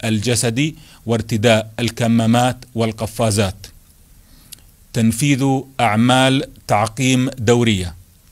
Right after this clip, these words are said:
الحد من الاجتماعات واللقاءات التي تتطلب التقارب الجسدي والاستعاضة عنها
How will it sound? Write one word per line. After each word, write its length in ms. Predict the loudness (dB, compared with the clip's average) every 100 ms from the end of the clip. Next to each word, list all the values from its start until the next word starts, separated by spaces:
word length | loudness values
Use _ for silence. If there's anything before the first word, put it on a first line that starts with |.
| -20 -20 -20 _ -20 -20 -20 -12 -4
الحد 640 | -2 0 0 0 0 0 -2 -4
من 180 | 2 4
الاجتماعات 840 | 4 0 -2 2 2 4 2 2 -2 -4 -2
واللقاءات 880 | 0 0 0 -2 0 2 2 0 -4
التي 600 | -2 0 -2 -2 -2 -4 -8
تتطلب 640 | -10 -8 -4 -2 -2 -2 -4 -8
التقارب 680 | -8 -4 -4 0 0 -2 -4
الجسدي 800 | -2 -2 0 0 0 0 0 -2 -14 -20 -20 -16 -4
والاستعاضة 960 | -2 -2 -4 -2 0 2 0 -2 -4
عنها 480 | 0 2 2 0